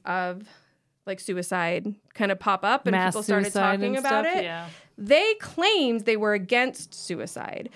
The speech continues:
Speaker 1: but they defined suicide as turning against the next level when it is being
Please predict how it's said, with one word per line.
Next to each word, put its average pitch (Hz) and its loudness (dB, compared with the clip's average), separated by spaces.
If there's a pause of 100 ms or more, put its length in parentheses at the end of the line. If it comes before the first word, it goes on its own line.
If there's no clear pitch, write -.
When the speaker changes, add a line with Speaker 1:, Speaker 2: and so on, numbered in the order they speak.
(340)
Speaker 1:
but - 0
they 294 4
defined 202 0
suicide 190 2 (300)
as 202 2 (200)
turning 330 2
against 311 0
the 233 0
next 180 -2
level 175 0
when 214 0
it 254 2
is 214 0
being 190 -2